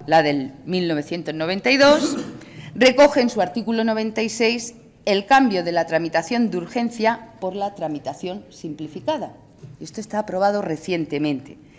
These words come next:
en el procedimiento administrativo común. Dice así: "Cuando razones de interés público o la falta de complejidad de procedimiento así lo aconsejen, las administraciones públicas podrán acordar de oficio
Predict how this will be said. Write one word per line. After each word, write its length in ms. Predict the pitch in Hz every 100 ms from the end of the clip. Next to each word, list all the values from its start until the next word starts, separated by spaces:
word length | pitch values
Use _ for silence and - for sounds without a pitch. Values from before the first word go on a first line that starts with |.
| -
en 120 | 247
el 100 | 254
procedimiento 640 | 247 202 185 165 175 185 190
administrativo 720 | 170 147 135 - 135 147 151
común. 240 | 120 117 - _ _ - - - - - - - - - - _ -
Dice 200 | 254 269
así: 380 | - 202 143 -
"Cuando 260 | 185 190
razones 400 | 208 208 294 311
de 60 | 254
interés 340 | 285 269 254
público 440 | 247 190 175 160 170
o 60 |
la 100 | 165
falta 300 | 165 226 220
de 120 | 202 196
complejidad 600 | 180 180 175 170 165 160
de 80 |
procedimiento 640 | 160 156 160 151 160 185 160
así 160 | 156
lo 80 | 208
aconsejen, 760 | 185 180 170 254 - 302 320 - - -
las 180 | 185 190
administraciones 840 | 190 180 185 175 190 185 269 226
públicas 500 | 214 262 269 262 262
podrán 360 | 254 196 220 214
acordar 580 | 185 175 165 156 151 -
de 180 | 165 196
oficio 480 | 196 285 254 -